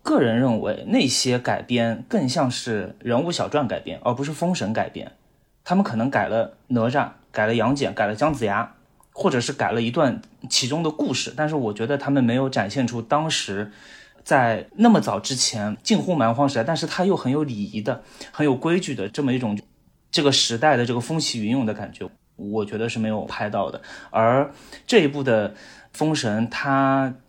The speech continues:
之前，也就是几年前吧，他那个出来的时候，宣传的时候，我就一直很期待，因为他当时好像说的就是说是中国神话史诗，就是史诗这两个字是加在里面的。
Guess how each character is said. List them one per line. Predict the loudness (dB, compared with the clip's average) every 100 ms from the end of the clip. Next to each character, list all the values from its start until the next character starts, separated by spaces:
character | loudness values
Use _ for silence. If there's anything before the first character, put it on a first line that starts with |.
| _
之 | -10 -4
前， | -2 -2 -2 -2
也 | 0
就 | 0
是 |
几 | 0 -2
年 | -2 -2
前 | -2 -2
吧， | -2 -4 -14 _ _ _ _ _
他 | -6 -2
那 | 2
个 | 4 2 -2 -8
出 | 0 4
来 | 4
的 | 4
时 | -4
候， | -8 -6
宣 | -6
传 | -4 -2
的 | -2
时 |
候， | -4
我 | -4 -2
就 | -4
一 | -2 0
直 | 0
很 | 0
期 | -4 -6
待， | -4
因 | -2
为 | 0
他 | 4
当 | 4
时 | 4
好 | 2 0
像 | -2
说 | -2 -2
的 | -2
就 | -2 -2
是 | -2 -4 -6 -12 -18 -8
说 | -2 -2
是 | 0
中 | 0 0
国 | 0 0 2
神 | 0 0 2
话 | 2 2
史 | 2 0
诗， | -4 -4 -6 -8 _ _ _
就 | 0
是 | 4
史 | 4 2 2
诗 | 0 0
这 | 0
两 | 0 0
个 |
字 | -4 -4
是 | -2 -2 -2 -6 -6
加 | 0 4
在 | 4
里 | 2
面 | -6
的。 | -10